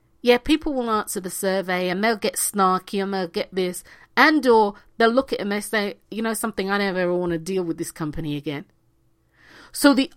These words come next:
upflow is that change will happen, okay?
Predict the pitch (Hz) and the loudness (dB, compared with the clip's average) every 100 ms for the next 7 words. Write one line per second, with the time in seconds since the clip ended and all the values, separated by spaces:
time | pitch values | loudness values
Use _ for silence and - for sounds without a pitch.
0 | - 320 - - 247 233 214 _ 226 196 | 2 2 0 -8 -4 -2 -4 _ -4 -4
1 | 196 - - _ - - 226 208 196 - | -6 -8 -10 _ -6 -4 -4 -4 -6 -8
2 | 202 185 175 165 190 196 - 143 196 _ | -10 -10 -10 -10 -10 -8 -10 -10 -14 _
3 | _ _ _ _ _ _ 170 - 170 170 | _ _ _ _ _ _ -16 -14 -12 -10
4 | 214 | -12